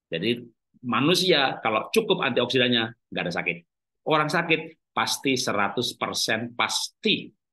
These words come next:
kekurangan antioksidan. Jadi kalau Anda antioksidan cukup, Anda nggak sakit. Imunnya kuat. Ada penyakit dilawan, ada inflamasi dilawan. Karena kalau antioksidannya kurang, maka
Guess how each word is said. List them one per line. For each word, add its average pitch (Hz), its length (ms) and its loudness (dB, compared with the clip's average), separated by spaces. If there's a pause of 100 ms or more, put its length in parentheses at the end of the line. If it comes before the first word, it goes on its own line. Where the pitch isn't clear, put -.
(200)
kekurangan 98 520 -4
antioksidan. 87 520 -6 (800)
Jadi 90 120 -8
kalau 101 120 2
Anda 165 200 4 (120)
antioksidan 143 260 4
cukup, 175 260 4
Anda 151 200 2
nggak 131 100 0
sakit. 147 180 0 (680)
Imunnya 147 400 4
kuat. 165 240 4 (540)
Ada 113 240 -2
penyakit 143 400 2
dilawan, 131 480 4
ada - 160 2
inflamasi 143 480 2
dilawan. 127 480 4 (460)
Karena 104 160 0
kalau 117 160 2
antioksidannya 127 640 2
kurang, 190 320 6
maka 131 240 2